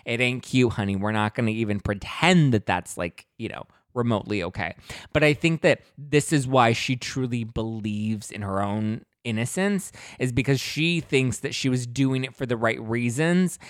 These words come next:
And based on her good girl reputation or past, 'cause she always says, like, "I never even got a parking ticket," or, you know, "I've always been so good. I've never had any issues with the law."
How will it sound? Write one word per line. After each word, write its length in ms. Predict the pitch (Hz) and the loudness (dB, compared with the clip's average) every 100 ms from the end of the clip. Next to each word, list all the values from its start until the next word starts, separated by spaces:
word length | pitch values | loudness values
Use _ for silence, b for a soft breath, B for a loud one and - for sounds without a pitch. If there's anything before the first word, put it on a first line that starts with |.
| B - | B -6
And 540 | 127 120 113 120 131 | -2 -2 -2 -6 -6
based 360 | 135 147 139 - | 2 4 2 0
on 360 | - 151 139 127 | 0 2 2 2
her 200 | 123 127 | 2 2
good 520 | 123 120 151 151 120 | 0 2 6 6 4
girl 280 | 135 139 131 | 6 8 8
reputation 720 | 131 - 123 123 120 - 135 | 4 0 -4 -6 -6 -8 -6
or 100 | 113 | -6
past, 480 | 110 - 110 110 - | -6 -6 -4 -4 -6
'cause 100 | 113 | -12
she 120 | - | -6
always 180 | 101 104 | -6 -4
says, 180 | 120 113 | -6 -8
like, 140 | 95 | -8
"I 60 | 82 | -10
never 260 | 76 82 | -12 -10
even 200 | 92 123 | -8 -6
got 140 | 135 147 | -2 -2
a 60 | |
parking 420 | 160 165 190 175 147 | 0 2 2 0 -6
ticket," 420 | 113 98 85 80 | -6 -4 -4 -4
or, 220 | 78 80 - | -4 -4 -8
you 160 | 110 | -8
know, 220 | 92 76 - B B B - | -6 -8 -8 B B B -4
"I've 320 | 110 104 107 | -2 -2 0
always 300 | 101 110 107 | 4 4 2
been 160 | 123 | -2
so 160 | 117 135 | -2 0
good. 240 | 147 175 | 6 6
I've 100 | 113 | 6
never 300 | 104 113 120 | 4 0 0
had 220 | 127 123 117 | 0 0 2
any 260 | 107 107 | 0 0
issues 320 | 95 - 92 | -2 -6 -8
with 100 | 90 | -8
the 100 | 82 | -8
law." 200 | 87 78 | -8 -10